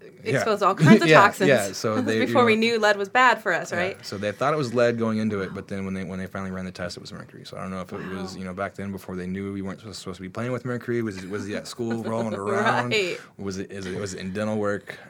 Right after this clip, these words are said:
Speaker 1: Um,
Speaker 2: Wow.
Speaker 1: did he have some kind of, um, um, uh, d-, disability for his body not to be able to clear out, um,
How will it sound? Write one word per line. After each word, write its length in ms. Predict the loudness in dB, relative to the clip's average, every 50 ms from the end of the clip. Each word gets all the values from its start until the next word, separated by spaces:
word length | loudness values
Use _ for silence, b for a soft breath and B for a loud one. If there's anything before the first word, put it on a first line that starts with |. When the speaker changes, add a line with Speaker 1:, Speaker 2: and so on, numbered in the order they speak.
| -18 -18 -14
Speaker 1:
Um, 120 | -8 -2
Speaker 2:
Wow. 540 | 2 4 6 6 6 4 4 2 2 0 0 -2
Speaker 1:
did 100 | -2 -4 -4
he 100 | -4 -6
have 380 | -4 -4 -4 -4 -4 -6 -8 -10
some 180 | -8 -8 -8
kind 160 | -8 -6 -8 -6
of, 60 | -6
um, 380 | -6 -8 -8 -8 -8 -10 -10 -12 -14 -16
um, 480 | -14 -14 -16 -16 -16 -14 -14 -16 -16 -18 _
uh, 220 | -14 -12 -12 -12 -12 -14 -18 -20 -16 -14
d-, 80 | -16 -14
disability 560 | -12 -14 -14 -12 -8 -6 -6 -6 -6 -6 -8 -8
for 180 | -10 -10 -10
his 120 | -10 -10 -6
body 220 | -6 -6 -6 -6
not 260 | -6 -8 -8 -10 -12
to 80 | -14 -12
be 80 | -12
able 160 | -10 -12 -12 -14
to 80 | -14
clear 300 | -14 -12 -10 -8 -6 -6
out, 280 | -4 -4 -4 -6 -8 _ _
um, 480 | -14 -12 -10 -10 -10 -10 -10 -12 -14